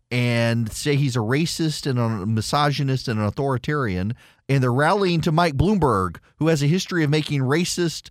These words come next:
misogynist, and authoritarian remarks, and is a huge fan of the Chinese command and control society. He has, uh, repeatedly on record bragged about China. There's a report out today. He actually tried to ruin a reporter's career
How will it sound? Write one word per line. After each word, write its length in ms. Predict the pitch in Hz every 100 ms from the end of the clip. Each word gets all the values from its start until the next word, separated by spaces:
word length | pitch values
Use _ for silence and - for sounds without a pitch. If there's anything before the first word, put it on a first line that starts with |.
| - -
misogynist, 800 | 139 - 147 156 156 156 151 -
and 80 | 135
authoritarian 920 | 127 160 151 - 165 160 147 135 123 - -
remarks, 680 | 131 139 180 165 123 - - _ -
and 140 | 160
is 120 | 156
a 120 | 156 143
huge 540 | 131 208 254 226 -
fan 360 | - 185 196 185
of 140 | 147
the 80 | 143
Chinese 640 | - 170 180 180 190 175
command 420 | - 139 143 160
and 100 | 156
control 380 | 143 151 175 170
society. 680 | - 175 202 214 196 101 78 - - _
He 220 | 175 170
has, 180 | 160 151 -
uh, 60 |
repeatedly 800 | 147 160 156 - 247 247 160 147
on 220 | 139 135 127
record 340 | 180 - 143
bragged 240 | 156 190
about 160 | 175 117
China. 240 | - 220
There's 160 | 175 120
a 60 | 117
report 320 | 120 190 185
out 140 | 143
today. 340 | 135 160 196 143 - -
He 180 | - 151
actually 360 | 151 196 - 147
tried 400 | - 170 190 165
to 80 |
ruin 480 | 139 120 156 202 208
a 80 | 175
reporter's 680 | 135 135 - 175 165 151 -
career 680 | - 120 151 185 131 107